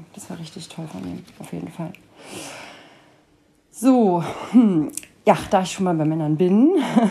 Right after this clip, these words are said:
<laughs> also, ähm, ja, aktuell ist da,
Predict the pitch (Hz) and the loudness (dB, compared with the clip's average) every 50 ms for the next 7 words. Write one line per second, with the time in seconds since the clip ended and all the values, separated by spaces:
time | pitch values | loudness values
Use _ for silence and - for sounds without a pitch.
0 | - - - - - - - - - - - - 196 190 190 185 180 180 175 175 | -2 -8 -16 -16 -16 -16 -16 -18 -18 -14 -4 0 2 4 4 4 2 2 0 -4
1 | - - - - - - 208 220 220 220 226 226 226 220 - - - _ _ _ | -6 -6 -6 -4 2 4 6 6 6 4 2 2 -2 -4 -6 -10 -20 _ _ _
2 | _ - 320 330 233 185 151 - - - 247 - - 277 - - 208 220 226 240 | _ 4 6 6 6 4 2 0 0 -2 -2 -2 -2 -2 0 2 2 2 2 0
3 | 240 - 190 170 - - 202 190 185 185 185 | -2 -4 -8 -8 -4 -2 0 2 2 2 0